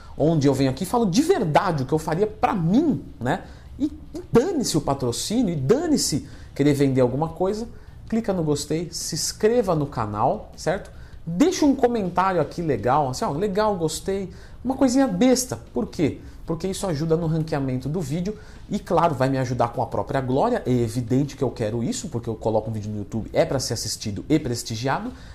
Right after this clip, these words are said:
mas não só, porque não sou uma pessoa, é, cem por cento egoísta. Isso vai ajudar a esse vídeo aparecer pra mais pessoas, para não serem enganadas por outros youtubers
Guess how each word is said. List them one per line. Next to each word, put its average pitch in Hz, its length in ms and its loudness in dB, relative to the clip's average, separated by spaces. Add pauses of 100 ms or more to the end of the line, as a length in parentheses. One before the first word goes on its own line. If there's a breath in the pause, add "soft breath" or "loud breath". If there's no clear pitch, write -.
mas 151 240 2
não 139 180 2
só, - 380 0 (180 loud breath)
porque 104 240 -4
não 131 240 2
sou 135 400 -2 (240 loud breath)
uma 143 140 -2
pessoa, 127 640 -2 (180 loud breath)
é, 104 300 0
cem - 240 -2
por 110 160 -6
cento 104 260 -4
egoísta. 139 500 -2 (160)
Isso 151 380 0 (240)
vai 131 160 4
ajudar 131 580 2
a 135 120 -2
esse 131 180 -2
vídeo 131 220 2
aparecer 139 380 2
pra 139 140 0
mais 120 200 -2
pessoas, 160 600 -2 (220 loud breath)
para 147 160 4
não 147 160 2
serem 139 280 2
enganadas 135 640 0 (240 loud breath)
por 190 160 4
outros 120 340 0
youtubers 127 720 0